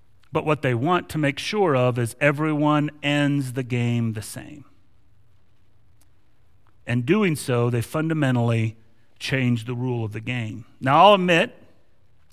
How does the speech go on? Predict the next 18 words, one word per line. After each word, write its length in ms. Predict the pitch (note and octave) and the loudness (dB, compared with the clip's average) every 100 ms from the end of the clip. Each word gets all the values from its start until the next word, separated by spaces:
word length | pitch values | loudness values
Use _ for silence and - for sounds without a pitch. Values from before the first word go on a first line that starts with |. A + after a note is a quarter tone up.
| - | -8
as 140 | B2+ | -2
I 100 | C3 | 0
begin 380 | B2 B2 D#3+ G#3+ | 0 2 4 4
this 160 | G#3+ - | 2 0
sermon, 480 | F#3+ E3 E3+ F#3+ - - - - - - - - - - - - - - | -2 0 0 -2 -6 -20 -20 -20 -20 -20 -20 -20 -20 -20 -20 -20 -20 -2
there 160 | C#3+ D3+ | 2 4
is 120 | B2+ | 2
so 320 | - - E3+ | -2 2 4
much 240 | F#3+ F#3+ - | 4 2 0
more 200 | F3 F3 | -2 -2
to 80 | D#3+ | 0
say, 380 | - A2+ A#2+ - - - - | 0 -2 -2 -8 -20 -20 -8
and 120 | A#2 - | -8 0
I 180 | C#3 D3+ | 4 6
don't 200 | F3 F3+ | 4 2
know 200 | D#3+ D#3 | 2 2
it 80 | D3 | 4
all. 300 | D3 F3+ | 4 4